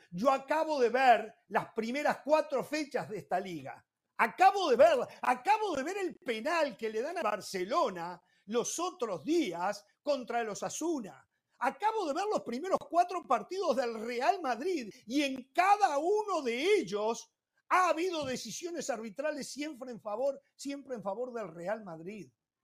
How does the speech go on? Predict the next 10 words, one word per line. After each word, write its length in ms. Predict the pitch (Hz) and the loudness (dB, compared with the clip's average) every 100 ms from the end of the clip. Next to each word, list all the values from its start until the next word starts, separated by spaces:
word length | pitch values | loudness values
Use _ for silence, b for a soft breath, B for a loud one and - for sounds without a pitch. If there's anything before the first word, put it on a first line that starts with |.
| _ _ _ _ | _ _ _ _
¿Saben 300 | _ 220 262 | _ -8 -8
quiénes 300 | 196 269 247 - | -6 -6 -6 -10
son 180 | 269 | -8
los 100 | 240 196 | -8 -8
grandes 300 | 247 226 - | -8 -10 -12
perjudicados? 800 | 190 180 190 180 220 220 220 _ _ _ | -14 -12 -16 -6 -6 -6 -10 _ _ _
Los 360 | 160 175 - _ | -6 -6 -6 _
otros 400 | 233 269 277 196 | 0 0 -4 -10
dieciocho 640 | 185 165 - 170 185 - 165 | -10 -12 -8 -6 -6 -6 -8
equipos. 640 | 127 139 117 - - _ | -8 -14 -14 -20 -20 _